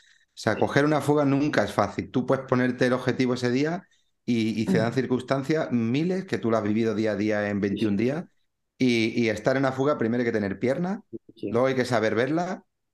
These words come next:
Speaker 1: y tener predisposición, evidentemente, y, y, y, y, y pillarla, que no es fácil. Que es
Speaker 2: Sí,
Speaker 1: que
Speaker 2: sí.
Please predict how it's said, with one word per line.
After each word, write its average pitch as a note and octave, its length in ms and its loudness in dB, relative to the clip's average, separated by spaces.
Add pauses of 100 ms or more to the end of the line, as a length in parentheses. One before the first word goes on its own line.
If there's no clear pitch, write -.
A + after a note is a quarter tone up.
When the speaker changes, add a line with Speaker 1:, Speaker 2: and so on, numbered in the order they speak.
(280)
Speaker 1:
y A#2+ 100 -4
tener G#2+ 260 0
predisposición, G#2+ 600 0
evidentemente, A#2 540 0
y, A2+ 120 -2
y, G2+ 380 -8
y, G2 300 -4
y, - 220 -12
y G#2 80 -6
pillarla, G#2 420 2
que F2+ 100 -2
no G2+ 80 0
es F#2+ 80 -2
fácil. - 360 -2
Que F#2+ 120 -4
es F#2+ 60 -8
Speaker 2:
Sí, - 20 -4
Speaker 1:
que A2 100 0
Speaker 2:
sí. G2+ 400 0